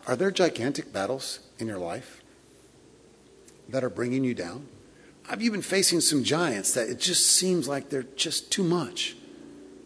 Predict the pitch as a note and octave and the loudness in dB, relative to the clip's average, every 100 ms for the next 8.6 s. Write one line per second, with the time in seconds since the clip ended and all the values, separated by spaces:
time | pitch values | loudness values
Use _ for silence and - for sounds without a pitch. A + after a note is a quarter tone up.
0 | - F3+ C#3 E3 A#2+ - F#3 F#3 D3 - | -4 -2 4 4 4 2 2 2 2 2
1 | G#3 F#3+ C#3 D3 C#3 D3 D3+ D3+ D#3 B2+ | 6 8 8 6 6 8 6 4 2 2
2 | A#2+ C#3+ D3+ C#3 - B2+ A#2+ B2+ - E2+ | 0 0 0 -2 0 0 2 0 -2 -10
3 | - - - - - - - - - A3 | -14 -20 -20 -20 -20 -20 -18 -12 -8 -6
4 | - - C3 D#3 C3+ F2+ - - - - | -4 -2 0 2 0 -2 -10 -20 -20 -20
5 | - - - - - - - - - E3+ | -20 -20 -20 -20 -20 -20 -20 -20 -6 -4
6 | C3 - D#3 F3+ - E3+ D#3+ C3+ B2+ F#3 | -4 -6 0 2 4 4 4 2 6 6
7 | C3 A#2 A#2 - - - - - A#2 C3+ | 6 0 -6 -16 -20 -20 -20 -10 -6 -6
8 | - D#3 E3 - - - | -4 -4 -4 -8 -18 -20